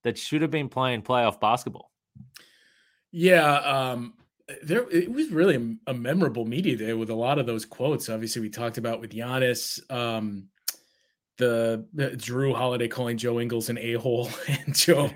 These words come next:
Speaker 1: <laughs>
Speaker 2: not sure if that was, uh, a compliment or an insult. Uh, but Bobby Portis had some good ones as well. But George Hill, to me,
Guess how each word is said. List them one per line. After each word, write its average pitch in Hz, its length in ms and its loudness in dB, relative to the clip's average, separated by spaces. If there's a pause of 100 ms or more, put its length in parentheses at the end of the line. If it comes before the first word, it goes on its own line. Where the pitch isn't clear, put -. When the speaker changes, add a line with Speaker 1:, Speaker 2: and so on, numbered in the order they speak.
(140)
Speaker 1:
<laughs> - 200 -16
Speaker 2:
not 143 260 6
sure 160 300 6
if 135 140 0
that 135 200 4
was, 139 300 -6 (340)
uh, 123 280 -2
a 123 40 -6
compliment 127 500 0
or 117 120 0
an 117 80 0
insult. 123 640 -2
Uh, 117 260 -2
but 131 420 2 (280)
Bobby 139 340 4
Portis 139 380 0
had 131 120 2
some 131 140 -4
good 131 160 -2
ones 127 240 -4
as 107 100 -10
well. 156 140 -4
But 131 140 -4
George 190 320 -2
Hill, 190 200 6
to 120 120 -4
me, 135 420 0